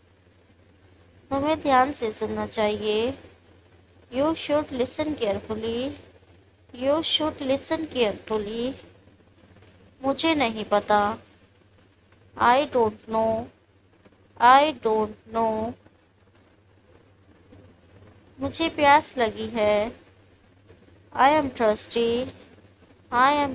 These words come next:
thirsty। ट्रेन कितने बजे चलेगी? What time does the train leave,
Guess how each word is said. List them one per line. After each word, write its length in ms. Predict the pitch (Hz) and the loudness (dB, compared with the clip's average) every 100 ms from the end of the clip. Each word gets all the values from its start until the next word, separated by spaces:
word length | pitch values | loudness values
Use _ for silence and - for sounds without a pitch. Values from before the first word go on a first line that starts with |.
| - | 0
thirsty। 720 | 220 220 - - 240 240 254 - - - - - - - _ - _ - - - _ _ - _ _ - - - - - - - - - | 0 0 -2 -2 0 0 -2 -6 -18 -20 -20 -20 -20 -20 _ -20 _ -20 -20 -20 _ _ -20 _ _ -20 -20 -20 -20 -20 -20 -20 -20 2
ट्रेन 280 | 269 294 302 302 | 4 4 2 -6
कितने 320 | 302 302 311 | -6 -2 2
बजे 280 | 294 226 220 | 2 2 -2
चलेगी? 680 | 240 220 220 226 202 233 240 254 - - - - - _ _ _ _ - - | -2 -2 -2 -4 -6 -4 -4 -4 -10 -20 -20 -20 -20 _ _ _ _ -18 -2
What 220 | 233 285 - | 2 2 4
time 240 | 285 294 277 | 2 2 0
does 180 | 240 220 - | -2 -2 -4
the 80 | 240 | -6
train 340 | - 233 226 226 226 | -2 0 0 -2 -4
leave, 300 | 226 240 | -4 -4